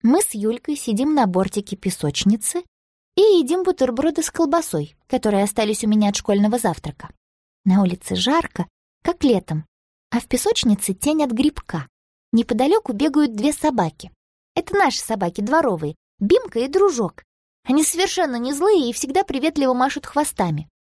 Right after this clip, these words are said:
Мы с Юлькой едим бутерброды и разговариваем про мальчишек. «Хочешь, кое-что покажу?» — говорит вдруг Юлька. Я заинтересованно киваю.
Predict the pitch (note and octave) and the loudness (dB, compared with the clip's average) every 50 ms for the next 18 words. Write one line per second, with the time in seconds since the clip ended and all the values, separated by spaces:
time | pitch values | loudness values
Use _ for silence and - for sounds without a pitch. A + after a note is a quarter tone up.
0 | _ _ _ _ _ - G3 B3+ D#4 - - A#3 A#3+ A#3 - - G#3+ G3+ G3 G#3+ | _ _ _ _ _ 0 0 0 0 0 -2 -4 -4 -2 0 0 0 2 2 2
1 | G3+ G#3+ F3+ F3+ F#3+ - - G#3+ G#3+ B3+ D#4+ G4+ D4 G#3+ F#3+ - _ _ _ _ | 2 4 2 2 0 -2 -4 -4 0 2 2 2 2 0 -4 -8 _ _ _ _
2 | _ _ _ - D#4+ F#4 F#4 D4+ A#3+ A#3+ B3+ C4+ D4 D#4+ E4 D4 C4 C#4 C4+ C4 | _ _ _ 0 2 2 2 0 0 2 2 2 2 2 0 -2 -4 -4 -4 -4
3 | - C#4 C4+ C4+ C#4 D4 D4 - - - F3+ D#3+ - - - - - _ _ _ | -4 -2 -2 0 0 -2 -2 -4 -6 -6 -6 -6 -8 -10 -12 -18 -20 _ _ _
4 | _ _ _ _ _ _ _ _ _ - - - E4 - - A#3 - - - _ | _ _ _ _ _ _ _ _ _ -4 -2 0 0 0 0 -4 -4 -6 -8 _
5 | _ _ _ _ - D4+ C#4 C#4+ - - D4+ D4 - D#4 - D#4+ E4 E4 C#4 G#3 | _ _ _ _ 0 0 0 0 -2 -4 -6 -6 -6 -4 0 0 0 0 0 -4
6 | F3 D#3+ _ _ _ _ _ _ _ _ _ _ _ _ _ - A3 G#3+ G#3 G#3+ | -10 -16 _ _ _ _ _ _ _ _ _ _ _ _ _ -4 -2 0 2 2
7 | G#3+ G#3+ A3 G#3 G#3 G3+ A3+ A#3+ B3 - - A3+ G#3+ G3 F3 - - - D#3 - | 2 0 0 -2 -2 -2 -2 -2 -2 -4 -6 -4 -2 -2 -2 -4 -8 -18 -20 -20
8 | _ _ _ _ _ _ _ _ - - D#3+ D#3 D#3+ D#3+ D#3+ E3+ G#3 A#3 C#4 C4+ | _ _ _ _ _ _ _ _ -14 -10 -6 -4 -2 -2 0 2 2 2 2 2
9 | D#4+ D#4+ F4 E4+ - - C4+ C4+ C#4+ D#4 D#4 E4 - - F#4+ F#4 D#4+ B3 G3 F#3 | 2 2 2 2 0 0 -2 -2 -2 -4 -6 -4 -2 -2 -2 0 2 2 2 2
10 | F3 F3 F3+ | 0 -2 -4